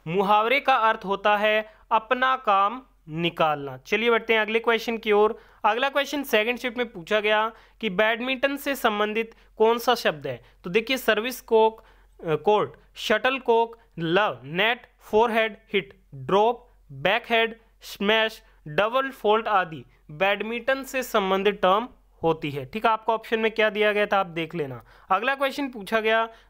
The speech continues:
ध्वनि का मात्रक क्या होता है? तो ध्वनि का ऐसा ही मात्रक होता है आपके डेसिबल। नेक्स्ट क्वेश्चन में पूछा गया, विरल का विलोम शब्द बताइए। तो विरल का विलोम शब्द हो जाएगा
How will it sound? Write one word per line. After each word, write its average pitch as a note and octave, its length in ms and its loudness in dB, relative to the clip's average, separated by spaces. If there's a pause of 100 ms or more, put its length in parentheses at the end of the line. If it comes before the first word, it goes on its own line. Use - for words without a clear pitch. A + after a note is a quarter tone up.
ध्वनि G3 380 2
का C4+ 140 2
मात्रक G#3+ 400 0
क्या F3 120 2
होता C#3 220 -2
है? A#2+ 140 -12 (240)
तो F#3 80 0
ध्वनि F#3+ 320 2
का B3 140 2
ऐसा A#3+ 200 0
ही B3 80 2
मात्रक G#3+ 380 -2
होता F#3 240 -2
है F#3 60 4
आपके A3 440 0 (200)
डेसिबल। D3 760 -4 (260)
नेक्स्ट G3+ 320 -2
क्वेश्चन C4+ 300 -2
में C#4 200 -2
पूछा A3 300 -4
गया, A3+ 320 0 (260)
विरल A3+ 460 0
का C4+ 160 2
विलोम A3+ 360 2
शब्द G3 280 -4
बताइए। C#3+ 480 -4 (280)
तो F3 80 -2
विरल A3 360 0
का B3+ 140 2
विलोम G#3+ 360 0
शब्द G3 260 -4
हो F3+ 200 -2
जाएगा F3+ 540 0